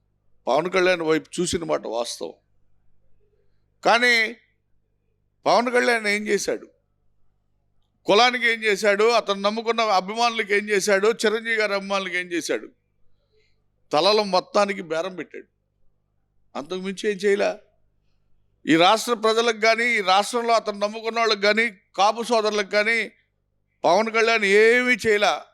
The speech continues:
అందరినీ చంద్రబాబు నాయుడికి అమ్మి పెడతా ఉన్నాడు. అంటే ఇప్పటికీ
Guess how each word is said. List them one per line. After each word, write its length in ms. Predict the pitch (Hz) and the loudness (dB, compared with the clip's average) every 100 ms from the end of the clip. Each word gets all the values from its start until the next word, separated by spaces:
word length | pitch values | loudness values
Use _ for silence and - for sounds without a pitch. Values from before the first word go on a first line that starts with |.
| _ _ | _ _
అందరినీ 520 | 131 160 202 220 214 247 196 | -6 -6 -2 -2 -2 -2 -2
చంద్రబాబు 500 | 190 202 208 214 196 | -2 -2 -2 -2 0
నాయుడికి 420 | 190 190 190 247 311 - _ _ _ _ _ _ _ _ _ _ _ _ _ _ _ _ _ | -2 -2 -4 -4 -4 -6 _ _ _ _ _ _ _ _ _ _ _ _ _ _ _ _ _
అమ్మి 260 | 104 135 190 | -6 0 0
పెడతా 340 | 180 151 143 127 | 0 -2 -2 -2
ఉన్నాడు. 260 | 104 87 - _ _ _ _ _ _ _ _ _ _ _ _ _ _ _ _ | -2 -8 -10 _ _ _ _ _ _ _ _ _ _ _ _ _ _ _ _
అంటే 240 | 151 214 262 233 185 - | 0 2 2 2 -4 -12
ఇప్పటికీ 500 | 151 240 262 254 | -6 0 0 2